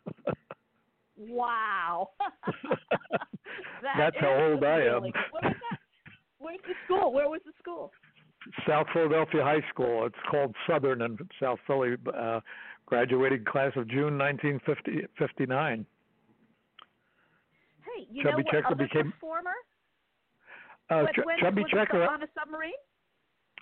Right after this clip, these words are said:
Speaker 2: No, it,
Speaker 1: Go ahead.
Speaker 2: on a submarine. I was, I was a writer for the. We had a daily newspaper on the submarine, and I wrote articles for that every day.
Speaker 1: <laughs> Oh my
Speaker 2: Most of
Speaker 1: gosh, that was your start.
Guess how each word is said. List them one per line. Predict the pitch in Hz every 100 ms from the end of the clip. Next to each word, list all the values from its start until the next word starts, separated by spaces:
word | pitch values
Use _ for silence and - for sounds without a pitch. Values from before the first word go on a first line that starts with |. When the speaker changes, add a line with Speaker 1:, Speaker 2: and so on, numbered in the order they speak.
| - _
Speaker 2:
No, | 139 180 214 131
it, | 117 - _ -
Speaker 1:
Go | 160
ahead. | 269 -
Speaker 2:
on | 160
a | 147
submarine. | 202 185 190
I | 160 151
was, | 135 127 -
I |
was | 139 143
a |
writer | 131 156 156 127
for | 147
the. | 117 120 - 131 -
We | 135
had | 127
a |
daily | 120 139 131
newspaper | 127 151 - 131 117 120
on | 117
the | 113
submarine, | - 117 117 120 120
and | 120
I | 120
wrote | 117 127 123
articles | 127 127 117 107
for | 123
that | 117 123
every | 123 107 107
day. | 104 101 113
Speaker 1:
<laughs> | - _ _ _ _ - - _ _ _ _ _ - 202
Oh | 202
my | 190 170 160
Speaker 2:
Most | 147
of | 156
Speaker 1:
gosh, | 202 175 160 - -
that | 214
was | 220 220
your | 226 -
start. | - 269 240 -